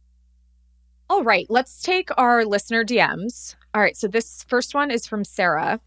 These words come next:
"Do you ever have a season of life where you didn't have a best friend? If so, how do you deal with it? I'm in my mid-twenties, happily married, but don't really have a best girlfriend. fomo is real, and sometimes I really wish I had a best friend relationship like y'all do."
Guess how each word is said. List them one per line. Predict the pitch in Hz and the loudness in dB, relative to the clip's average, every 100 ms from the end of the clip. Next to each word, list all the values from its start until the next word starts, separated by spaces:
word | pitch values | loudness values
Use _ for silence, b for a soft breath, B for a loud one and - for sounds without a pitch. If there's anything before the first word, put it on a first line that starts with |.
| _ - | _ -4
"Do | 240 | 0
you | 285 330 359 - | 2 2 2 2
ever | 247 269 | 2 2
have | 262 269 | 2 0
a | |
season | - 240 220 233 | -2 -4 -4 -2
of | 202 | 0
life | 190 160 165 185 | 2 2 2 -4
where | 190 | -4
you | 170 - | -4 -2
didn't | 190 214 | -2 -2
have | 202 180 | -2 -2
a | 175 | 2
best | 160 - | 2 2
friend? | - 170 - 185 - - | -4 -6 -6 -18 -10 -2
If | 254 | -2
so, | - 254 196 180 175 165 | 0 2 2 4 2 0
how | - 190 | 2 2
do | 190 | 2
you | 196 202 | 0 -4
deal | 226 311 | -2 0
with | 196 - | 0 -2
it? | - - - | -8 -8 -4
I'm | 202 | -2
in | 220 240 | 0 0
my | 254 | 2
mid-twenties, | 269 240 208 175 175 175 | 0 -2 -2 -2 -2 -6
happily | - 196 196 262 | -4 0 2 2
married, | 226 180 175 175 170 B B B | 2 2 2 2 -2 B B B
but | 208 175 | -2 0
don't | 214 208 247 | 2 2 4
really | 247 220 | 2 4
have | 202 | 4
a | 196 | 4
best | 190 - | 2 0
girlfriend. | - 160 165 120 - 220 - | -2 -2 -2 -4 -6 -12 -16
fomo | - 208 214 262 269 | -2 0 2 2 0
is | 190 | 0
real, | 196 196 190 | 2 4 4
and | 185 190 | 4 2
sometimes | 190 190 214 | -2 0 0
I | 220 | 0
really | 190 185 | 0 0
wish | 185 190 | 0 -2
I | 185 | 0
had | 180 180 | 2 2
a | |
best | 175 175 - | 0 -2 0
friend | 196 190 | -2 -2
relationship | 180 151 170 156 165 | -2 -2 -4 -6 -4
like | 147 151 | -2 -2
y'all | 226 262 | 2 2
do." | 214 - | 2 -4